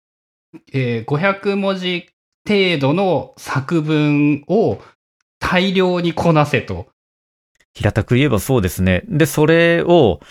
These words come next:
Speaker 2: 何人分書いたかな、もう十五、六人分書いたんですよ。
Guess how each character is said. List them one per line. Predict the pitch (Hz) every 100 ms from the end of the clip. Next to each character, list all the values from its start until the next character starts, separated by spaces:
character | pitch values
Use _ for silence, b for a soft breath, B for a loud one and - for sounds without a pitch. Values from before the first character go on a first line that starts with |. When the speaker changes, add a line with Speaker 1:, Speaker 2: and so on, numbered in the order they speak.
| B B B -
Speaker 2:
何 | 110 117 110
人 | 107 101
分 | 113 117
書 | 175
い | 175
た | 147
か | 143
な、 | 139
も | 127
う |
十 | 120 123 196 202
五、 | 180 214
六 | 156
人 | 135 120
分 | 110 104
書 | 147
い | 113
た | 101
ん | 90
で |
す | -
よ。 | 80